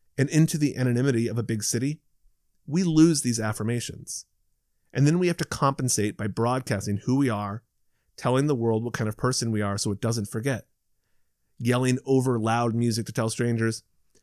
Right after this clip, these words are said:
"I work for a company. What do you do?" Or reminding our coworkers, "I'm a musician. I'm working on a new album. I have a show next week."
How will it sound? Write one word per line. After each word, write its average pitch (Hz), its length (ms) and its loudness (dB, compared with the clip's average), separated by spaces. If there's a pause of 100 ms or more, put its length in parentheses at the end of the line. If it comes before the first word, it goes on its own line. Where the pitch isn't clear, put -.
(240)
"I 160 180 4
work 214 320 6
for 208 220 2
a 214 80 2
company. 196 800 2 (220)
What 190 220 4
do 226 60 2
you 226 460 0
do?" 165 480 2 (480)
Or 131 180 2
reminding 131 480 4
our 123 140 0
coworkers, 127 720 0 (640)
"I'm 113 180 2
a 113 40 4
musician. 117 640 0 (720)
I'm 107 100 0
working 120 300 2
on 120 100 4
a 117 40 4
new 113 260 4
album. 165 520 0 (340)
I 98 120 -6
have 104 140 -2
a 98 40 -2
show 135 340 0
next 175 280 -2
week." 180 360 -4